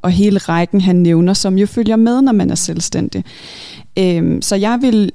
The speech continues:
øh, hvis det var mig, øhm, anbefale, øh, Thomas i hvert fald at finde ud af, er det, er det det arbejde, han synes er det fede? For så er det det, han skal bruge sin tid på.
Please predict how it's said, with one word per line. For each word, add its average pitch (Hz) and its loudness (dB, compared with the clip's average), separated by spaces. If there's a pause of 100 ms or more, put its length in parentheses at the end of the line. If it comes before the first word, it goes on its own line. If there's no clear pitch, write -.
(340)
øh, 175 0
hvis 180 -4
det 175 -4
var 156 -2
mig, 202 0 (200)
øhm, 170 0 (140)
anbefale, 180 -2
øh, 165 -2
Thomas 202 -2
i - -8
hvert 180 -4
fald - -4
at 175 -2
finde 208 0
ud 226 2
af, 180 -2
er 190 0
det, 180 -4 (180)
er 190 -2
det 180 -4
det 240 2
arbejde, 180 -4
han 190 -2
synes 190 -2
er 180 -4
det 151 -8
fede? 175 0 (220)
For - -4
så 226 0
er 220 0
det 196 -6
det, 226 2
han 226 0
skal 185 -2
bruge 185 0
sin 185 -2
tid - -4
på. - -4